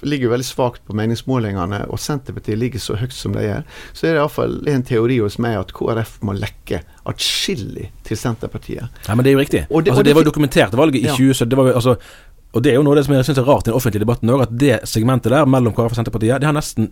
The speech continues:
Speaker 2: nesten ingen offentlige stemmer. Sant? Av alle som skriver debattinnlegg i Dagen eller hvor det måtte være, det er nesten ingen som er på en måte i det landskapet der. Det er veldig mange som er til høyre, sant? Og som mener K R F burde nærme seg F R P eller å bli P D K eller noe.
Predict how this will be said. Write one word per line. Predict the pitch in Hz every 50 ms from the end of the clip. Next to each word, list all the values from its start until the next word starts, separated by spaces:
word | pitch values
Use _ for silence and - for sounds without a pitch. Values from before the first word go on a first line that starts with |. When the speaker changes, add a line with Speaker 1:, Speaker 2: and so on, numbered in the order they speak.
| -
Speaker 2:
nesten | 135 165 - - - - - 104 - -
ingen | 117 123 147 135 107 -
offentlige | - 120 - - 98 82 - 90 87 -
stemmer. | - - 101 117 117 101 - - - - - - - - -
Sant? | 127 135 147
Av | 147 139 - -
alle | 147 175 185 139
som | 120 117 -
skriver | 143 131 120
debattinnlegg | 113 120 131 131 131 120 113 107 107 101
i | 117 117
Dagen | 131 127 117 104
eller | 101 98
hvor | 123 113
det | 110 101
måtte | 92 107
være, | 107 117 151 180 - - - -
det | - 127
er | 135
nesten | 160 170 - - - - - - - - 104 104
ingen | 107 117 139 135 143 170 - - - -
som | - - 120 113 117
er | 143 135 110 -
på | -
en | 101
måte | 104 120
i |
det | 117 110
landskapet | 104 104 - 135 - 127
der. | 123 127 123
Det | 123
er | 117 117 143
veldig | 143 139 160 156 123 98 95
mange | 98 127 160 156 120 -
som | 117 110 110
er | 107
til | - 107 98
høyre, | 104 107 123 117 85
sant? | 71 107 113 117
Og | 107
som | 110 110
mener | 113 110 -
K | 113 107
R | 113
F | - -
burde | 98 95 98
nærme | 98 98 101 104 104
seg | 92
F | - 101
R | - -
P | 139
eller | 147 117 113 110 101 98 98
å | 92
bli | 101 104 95
P | - 101
D | 92 92
K | - 127 123
eller | 113 104 101
noe. | 104 123 165